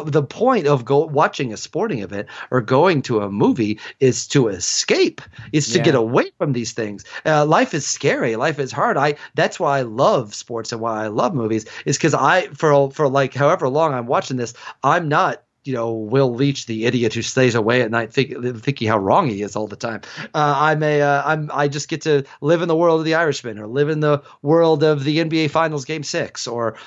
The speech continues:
Speaker 1: those sort of things. For me, that is, uh, that, that's why another reason I'm bad at Twitter is I don't feel, I don't need, uh, um, other people to vindicate my thoughts on these things. I, I'm happy just watching it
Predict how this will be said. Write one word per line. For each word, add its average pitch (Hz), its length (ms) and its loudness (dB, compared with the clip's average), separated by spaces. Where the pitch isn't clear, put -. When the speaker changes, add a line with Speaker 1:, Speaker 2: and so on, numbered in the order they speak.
Speaker 1:
those 160 180 0
sort 131 160 2
of 113 80 -2
things. 107 240 -6
For 147 180 0
me, 175 280 2
that 156 200 4
is, 147 180 2
uh, 143 240 0
that, 190 180 2
that's 202 220 2
why 190 180 4
another 180 200 0
reason 147 200 -2
I'm 135 80 -2
bad 135 160 0
at 127 80 -6
Twitter 135 320 -4
is 123 300 0
I 185 140 4
don't 240 260 0
feel, 202 720 0
I 175 80 4
don't 208 220 0
need, 170 560 -2
uh, 123 1080 0
um, 113 340 -10
other 151 280 4
people 123 580 -2
to 143 120 2
vindicate 143 800 0
my 120 180 0
thoughts - 640 -2
on 120 160 2
these 107 220 -10
things. 80 480 -14
I, 135 260 2
I'm 147 80 2
happy 175 300 0
just 143 180 -12
watching 147 360 -2
it 135 160 -6